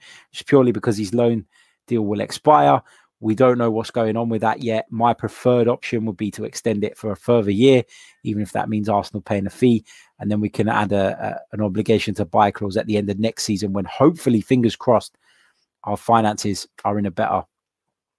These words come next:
state. Uh, so that's another one who could possibly be gone.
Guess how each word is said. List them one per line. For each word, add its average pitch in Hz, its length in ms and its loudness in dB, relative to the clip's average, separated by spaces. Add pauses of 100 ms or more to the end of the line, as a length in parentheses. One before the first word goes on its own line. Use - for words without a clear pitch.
(160)
state. 156 420 2 (360)
Uh, 110 160 0
so 123 120 -4
that's 135 220 2
another 139 240 4
one 135 140 6
who 113 80 0
could 104 240 -6
possibly 110 420 -4
be 107 140 -2
gone. 113 260 -2